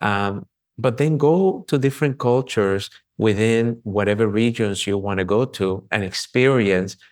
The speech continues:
more importantly, the people. The people is where the joy really comes from traveling. I always say that a place is a place, but the people is what make it special. You know, uh, we have been places where we went to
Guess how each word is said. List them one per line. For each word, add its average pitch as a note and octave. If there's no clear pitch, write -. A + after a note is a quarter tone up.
more B2
importantly, A#2
the G#2
people. -
The B2
people E3+
is A2+
where A2+
the G2+
joy G2+
really G2
comes F#2+
from F#2
traveling. F#2
I A2+
always D3+
say B2+
that G2
a G2+
place D3
is C3+
a A2
place, A2
but G#2
the G2
people B2+
is G2
what G2
make G#2+
it -
special. F#2
You A2
know, G#2
uh, G#2
we A#2+
have B2+
been A2+
places A2
where F#2+
we G#2
went A2+
to G#2